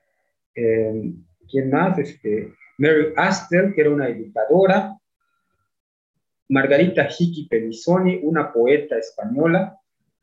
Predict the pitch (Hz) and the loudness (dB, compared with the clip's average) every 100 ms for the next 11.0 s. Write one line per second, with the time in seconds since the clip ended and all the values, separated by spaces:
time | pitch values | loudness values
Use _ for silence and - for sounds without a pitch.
0 | _ 143 190 190 143 123 143 139 143 214 | _ 0 2 4 2 -2 0 0 2 -2
1 | 247 - 117 113 107 107 110 117 117 117 | -4 -8 -4 -2 -4 -6 -8 -4 -4 -4
2 | - 165 156 117 104 104 104 104 - 113 | -2 2 2 2 0 0 -4 -6 -4 0
3 | 131 - 147 - - _ _ _ _ _ | 2 0 -4 -6 -20 _ _ _ _ _
4 | _ _ - 117 113 113 131 139 139 - | _ _ -6 0 0 2 0 0 -2 -4
5 | 104 113 - 104 117 151 143 - 104 - | -2 -2 -2 0 2 2 0 0 -2 -4
6 | 98 101 - _ 98 92 101 - _ _ | -10 -18 -20 _ -12 -12 -14 -18 _ _
7 | _ - 117 101 113 110 123 104 - 92 | _ -2 -2 -2 0 2 2 2 -4 -6
8 | 92 107 139 147 135 110 101 101 104 120 | -2 0 2 2 4 4 4 2 0 0
9 | 117 101 110 151 180 - - _ _ _ | 0 -2 0 0 0 -6 -12 _ _ _
10 | _ _ _ _ _ - 113 113 110 110 | _ _ _ _ _ -2 2 2 2 -4